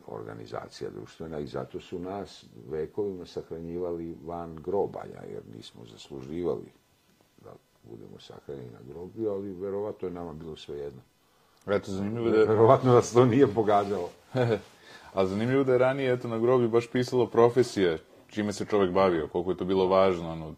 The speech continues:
Speaker 2: trgovac, ne znam, doktor i tako
Speaker 1: A
Speaker 2: to.
Speaker 1: nas je van, nas glumce su van groblja.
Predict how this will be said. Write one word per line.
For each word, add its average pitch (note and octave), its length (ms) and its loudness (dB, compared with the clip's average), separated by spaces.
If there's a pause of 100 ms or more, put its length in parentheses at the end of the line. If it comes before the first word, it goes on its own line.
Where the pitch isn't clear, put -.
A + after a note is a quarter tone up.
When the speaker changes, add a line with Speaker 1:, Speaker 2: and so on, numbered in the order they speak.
Speaker 2:
trgovac, F2+ 680 2
ne F2 200 -6
znam, E2 520 -10
doktor F2 640 0 (400)
i F2+ 100 -6
tako F2+ 260 0
Speaker 1:
A - 20 -4
Speaker 2:
to. E2+ 340 0
Speaker 1:
nas - 180 -8
je A#2+ 80 -2
van, F2+ 380 -6
nas E2+ 340 -12
glumce E2 340 -14
su - 200 -20 (120)
van F#2+ 200 -12 (120)
groblja. - 340 -18